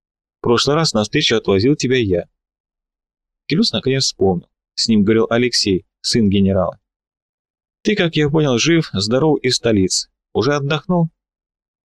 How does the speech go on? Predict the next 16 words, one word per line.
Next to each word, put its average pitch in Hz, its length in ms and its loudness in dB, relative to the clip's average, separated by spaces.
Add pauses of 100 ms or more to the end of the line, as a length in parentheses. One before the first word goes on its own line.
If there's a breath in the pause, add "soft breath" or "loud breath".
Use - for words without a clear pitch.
(220)
Словно 113 440 2
из 117 120 0
санатория 107 540 0
Бино 98 320 2
вздохнул 95 440 -2
Николай, 98 480 0 (360)
несколько 104 380 0
насторожившись. 104 880 -2 (560)
Насколько 127 420 0
он 104 160 2
помнил, 113 380 0
старший 147 420 -2
лейтенант 160 360 0
приезжал 123 380 0
в 113 60 0
отпуск - 440 -2